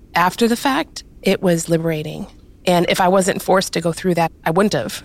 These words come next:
And I don't think I would have felt that liberation and that, I guess, like, now I'm a grown-up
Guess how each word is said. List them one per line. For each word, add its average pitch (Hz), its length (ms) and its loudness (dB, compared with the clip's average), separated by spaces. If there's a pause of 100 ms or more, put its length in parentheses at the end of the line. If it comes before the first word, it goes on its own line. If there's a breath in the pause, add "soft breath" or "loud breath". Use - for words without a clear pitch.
(120)
And 160 200 2
I 151 180 2
don't 175 280 0
think 165 140 -4
I 165 60 2
would 165 120 0
have 160 120 -4
felt - 280 -2 (220)
that - 180 0
liberation 165 580 0
and 180 140 2
that, 160 220 -2 (440 loud breath)
I 180 80 0
guess, 175 300 0
like, 165 180 -2
now 160 140 2
I'm 165 120 2
a 160 40 2
grown-up 165 420 0